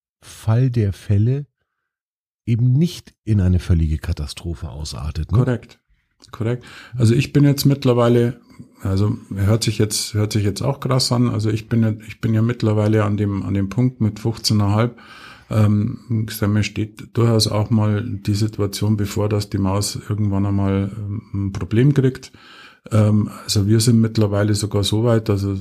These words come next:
Speaker 2: ich hab mittlerweile auch schon vorbereitet, ich hab ein, ein Tierkrematorium hier in Germering, ähm, mit denen hab ich, ähm, bereits schon, äh,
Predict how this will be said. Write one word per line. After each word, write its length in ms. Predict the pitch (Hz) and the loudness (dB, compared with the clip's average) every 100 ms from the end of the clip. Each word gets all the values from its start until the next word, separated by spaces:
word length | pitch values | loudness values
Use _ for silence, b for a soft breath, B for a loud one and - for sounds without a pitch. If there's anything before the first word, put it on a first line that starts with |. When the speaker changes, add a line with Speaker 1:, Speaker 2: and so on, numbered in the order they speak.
| 107 | -4
Speaker 2:
ich 180 | 101 113 | -2 -2
hab 220 | 107 - | -4 -4
mittlerweile 540 | 104 107 98 101 104 | -4 -2 0 0 0
auch 100 | 101 | 0
schon 200 | - 104 | -2 -2
vorbereitet, 680 | 101 107 117 110 110 107 107 | 0 0 0 2 2 0 -2
ich 180 | 101 - | -4 -4
hab 220 | 98 - | -6 -4
ein, 260 | 104 113 113 | -4 -4 -6
ein 80 | 107 | -6
Tierkrematorium 920 | - 127 127 123 117 - 117 117 113 | -4 -2 0 0 0 -2 -2 0 0
hier 120 | 107 | 2
in 100 | 110 107 | 2 0
Germering, 500 | 107 110 107 107 107 B B B B B - | 2 2 2 -2 -4 B B B B B 0
ähm, 540 | 104 101 101 98 107 | 2 2 2 0 -2
mit 160 | 101 104 | -2 0
denen 260 | 104 107 | 2 2
hab 160 | 107 101 | 2 0
ich, 220 | 104 - | -4 -4
ähm, 460 | 104 101 101 98 101 | -2 0 -2 -4 -2
bereits 400 | 107 101 101 101 | 0 2 0 0
schon, 320 | 110 104 101 | -2 0 -2
äh, 300 | 110 110 107 | -4 -6 -6